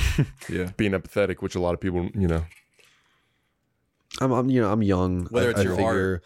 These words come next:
Speaker 2: maybe principles in how you go about art, like how
Speaker 1: Hmm.
Speaker 2: you write something or how you, what kind of films you make
Speaker 3: I
Speaker 2: or
Speaker 3: figure
Speaker 2: anything.
Speaker 3: the worst consequences I have are lashings, you know, something like that. And
Speaker 2: Yeah.
Speaker 3: I figure if that's what I have to fear, bro, then the sky's the limit.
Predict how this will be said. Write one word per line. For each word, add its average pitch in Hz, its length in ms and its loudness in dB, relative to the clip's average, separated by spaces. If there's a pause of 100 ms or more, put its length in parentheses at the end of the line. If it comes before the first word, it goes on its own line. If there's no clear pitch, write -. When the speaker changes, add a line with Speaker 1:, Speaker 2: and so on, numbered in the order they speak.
(120)
Speaker 2:
maybe 107 140 0
principles 101 520 -2
in 92 80 0
how 95 120 0
you 92 120 -4
go 92 120 0
about 87 180 0
art, 87 300 -2 (220)
like - 120 -2
how 95 140 2
Speaker 1:
Hmm. 90 80 -4
Speaker 2:
you 87 260 -8
write 85 240 -4
something 85 380 -2
or 82 140 0
how 92 100 -2
you, 87 320 -4 (680)
what 98 100 -6
kind 113 120 0
of 85 60 -8
films 87 240 -6
you 78 60 -4
make 62 260 -6
Speaker 3:
I 110 60 4
Speaker 2:
or - 20 2
Speaker 3:
figure 110 300 0
Speaker 2:
anything. 104 60 2
Speaker 3:
the 98 100 2
worst 95 320 0
consequences 92 720 0
I 92 80 4
have 92 340 2
are 90 160 2
lashings, 90 880 0 (140)
you 87 120 0
know, 85 100 0
something 92 340 0
like 90 220 0
that. 85 360 2
And 87 140 -2
Speaker 2:
Yeah. 85 160 2
Speaker 3:
I - 20 0
figure 87 380 0 (1000)
if - 140 -4
that's 92 360 0
what 98 140 0
I 90 100 2
have 87 280 0
to 90 80 -6
fear, 87 320 0
bro, 87 260 2
then 87 120 0
the 90 80 0
sky's 87 340 -2
the - 80 -6
limit. 87 340 2